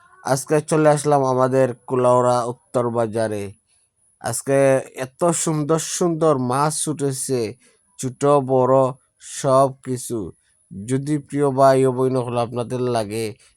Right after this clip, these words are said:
মুরগ, মুরগ আছে, মানে যে কোনো জিনিস চাইবেন সেইটি পাবেন। প্রিয় ভাই ও বোন হল, যদি আমার চ্যানেলটাকে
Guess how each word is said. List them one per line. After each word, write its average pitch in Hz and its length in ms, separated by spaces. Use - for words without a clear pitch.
মুরগ, 120 500
মুরগ 127 360
আছে, 131 580
মানে 151 180
যে 139 480
কোনো 160 340
জিনিস 135 480
চাইবেন 131 300
সেইটি 135 640
পাবেন। 107 500
প্রিয় 180 220
ভাই 147 460
ও 139 60
বোন 131 320
হল, 117 280
যদি 131 240
আমার 123 460
চ্যানেলটাকে 123 720